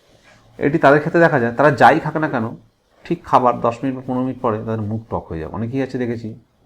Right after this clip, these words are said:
বিস্কিট খেলো, জল খেলো, কিন্তু তারপরে তাদের মুখ একেবারে টকে যায়। তাদের ক্ষেত্রে ক্যালকেরিয়া কার্ব থার্টি সিএইচ খুব ভালো কাজ করবে। এটিকেও দুই ড্রপ ডায়েট জিভে নিতে পারেন দিনে একবার বা দুবার, অবশ্যই খুব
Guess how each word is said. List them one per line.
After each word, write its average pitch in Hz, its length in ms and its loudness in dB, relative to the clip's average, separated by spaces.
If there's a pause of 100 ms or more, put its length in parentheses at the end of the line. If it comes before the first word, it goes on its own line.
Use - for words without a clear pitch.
বিস্কিট 107 360 -6
খেলো, 131 160 -4 (1600)
জল 120 300 2
খেলো, 113 180 -4 (260)
কিন্তু 120 220 -12
তারপরে 113 300 -2
তাদের 117 220 -4
মুখ 113 180 -4
একেবারে 110 240 -8 (100)
টকে 85 240 -8
যায়। - 100 -20 (720)
তাদের 117 200 -4
ক্ষেত্রে 143 220 -4 (220)
ক্যালকেরিয়া 123 420 -6
কার্ব 120 180 -4
থার্টি 104 180 -8
সিএইচ 117 200 -8
খুব 113 140 -8
ভালো 104 180 -4
কাজ 104 180 -6
করবে। 110 180 -6 (180)
এটিকেও 113 280 -8 (580)
দুই 120 200 2
ড্রপ 147 180 2
ডায়েট 120 180 2
জিভে 110 180 -2
নিতে 113 140 -6
পারেন 120 180 -6
দিনে 117 140 -4 (120)
একবার 98 260 -6
বা 113 140 -4
দুবার, 101 200 -6 (120)
অবশ্যই 101 280 -10 (220)
খুব 110 100 -10